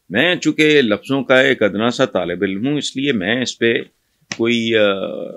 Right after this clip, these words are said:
स्टेटमेंट नहीं दे सकता। नेक्स्ट हैं जी कामरान खलील हैं, वो कहते हैं जी कि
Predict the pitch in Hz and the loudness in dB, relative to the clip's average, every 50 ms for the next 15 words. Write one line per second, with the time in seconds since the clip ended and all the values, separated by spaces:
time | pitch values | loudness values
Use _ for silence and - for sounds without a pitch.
0 | - - - - - - - - - - - 117 123 139 135 127 131 104 82 80 | -16 -16 -16 -18 -20 -20 -18 -16 -16 -4 2 2 4 4 2 0 -2 -2 -2 -6
1 | - - _ _ _ _ _ _ _ _ _ _ _ _ _ _ _ _ - 85 | -12 -20 _ _ _ _ _ _ _ _ _ _ _ _ _ _ _ _ -10 -4
2 | 90 117 135 117 82 67 - _ _ _ _ _ _ _ _ _ _ _ _ _ | 0 0 0 0 -2 -6 -12 _ _ _ _ _ _ _ _ _ _ _ _ _
3 | _ _ _ _ _ _ _ _ 90 95 90 - - - - - - - 113 120 | _ _ _ _ _ _ _ _ -10 -8 -8 -6 -6 -8 -8 -8 -8 -6 -6 -6
4 | - _ _ _ _ _ _ _ _ _ _ _ _ _ _ _ _ _ _ _ | -6 _ _ _ _ _ _ _ _ _ _ _ _ _ _ _ _ _ _ _
5 | _ _ _ _ _ _ _ _ _ - 107 123 147 151 - - 160 156 151 147 | _ _ _ _ _ _ _ _ _ 0 2 4 4 2 2 4 4 4 4 4
6 | 143 - 135 120 113 110 113 120 131 139 127 - 131 131 131 131 127 127 135 127 | 2 2 4 4 4 6 6 6 4 4 2 2 2 2 4 4 4 4 4 4
7 | 123 117 117 120 113 - - 123 120 120 120 117 120 127 117 113 120 117 113 110 | 4 4 4 2 2 4 4 2 4 2 2 2 2 0 2 2 4 4 6 6
8 | 104 98 90 82 78 | 6 4 2 0 -4